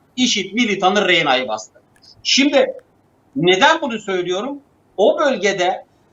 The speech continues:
yasal, e, dernekler içerisinde, ne yazık ki yasal dernekler içerisinde kamufle etmiş kendini işid ve orada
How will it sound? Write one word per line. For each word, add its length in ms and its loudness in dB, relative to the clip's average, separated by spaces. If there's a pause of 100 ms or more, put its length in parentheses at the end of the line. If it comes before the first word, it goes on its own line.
(460)
yasal, 560 2
e, 560 -8
dernekler 720 0
içerisinde, 880 0
ne 80 -2
yazık 400 -2
ki 60 -2
yasal 360 2
dernekler 460 -2
içerisinde 720 -2
kamufle 420 -4
etmiş 280 -6
kendini 540 -2
işid 340 -4 (440)
ve 160 2
orada 560 2